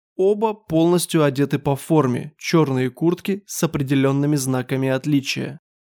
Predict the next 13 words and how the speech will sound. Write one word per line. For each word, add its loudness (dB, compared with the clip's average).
темно-синие 2
штаны, 0
черные 2
берцы -2
и, -2
естественно, -2
фуражка -2
с -10
гербом. -4
«Вы -2
как 0
раз 0
вовремя, 0